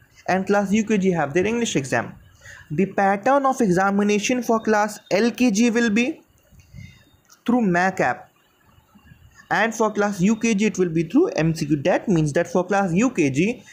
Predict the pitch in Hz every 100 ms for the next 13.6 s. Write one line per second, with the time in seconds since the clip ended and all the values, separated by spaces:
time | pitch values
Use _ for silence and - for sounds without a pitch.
0 | - - 214 214 165 220 294 269 240 247
1 | 214 233 - 185 170 196 214 170 - -
2 | - - 160 170 175 175 185 180 - -
3 | 170 175 175 156 - 156 139 123 190 381
4 | - - - - _ _ _ _ _ -
5 | 156 170 165 175 - - 190 240 277 285
6 | - - - _ - - - _ _ _
7 | _ _ _ 202 196 196 175 156 226 196
8 | 233 226 - 208 202 202 202 - 143 135
9 | 185 190 143 170 208 - 151 139 135 123
10 | 127 117 110 - - - - - - -
11 | _ - _ _ _ - _ _ _ _
12 | - - 160 175 180 185 175 175 - -
13 | 214 202 247 202 269 359